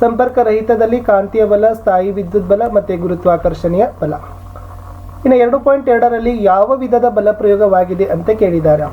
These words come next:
ತರಗತಿ ಕೋಣೆಯಲ್ಲಿ ಮೇಜನ್ನ ತಳ್ಳೋದು ಸ್ನಾಯು ಬಲ. ಎಸ್,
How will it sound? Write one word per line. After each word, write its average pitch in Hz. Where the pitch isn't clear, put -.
ತರಗತಿ 247
ಕೋಣೆಯಲ್ಲಿ 226
ಮೇಜನ್ನ 208
ತಳ್ಳೋದು 214
ಸ್ನಾಯು 233
ಬಲ. 160
ಎಸ್, 285